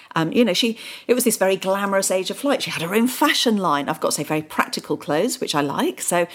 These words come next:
but, you know, she was this massively recognisable face. And above all, of course, it's a mystery.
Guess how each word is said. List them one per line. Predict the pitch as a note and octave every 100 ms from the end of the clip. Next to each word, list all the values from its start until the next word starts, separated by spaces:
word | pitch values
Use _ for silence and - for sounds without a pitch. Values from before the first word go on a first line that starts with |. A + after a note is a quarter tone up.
| - - -
but, | A#3+ A#3+
you | -
know, | C4+ F3
she | -
was | B3+ A#3+ A3 -
this | A3 A3
massively | A3 G#3+ - D#3+ D#3+
recognisable | D#3 - C3 C#3 C#3+ B2+
face. | B2+ D#3 C#3+ - - - - - -
And | A3
above | A#3+ A#3+ G#3
all, | G3 F#3
of | E3+
course, | - C3+ C#3 C#3+ - - - _ _
it's | - G3 G3+
a |
mystery. | G3+ G#3+ - A#3+ - -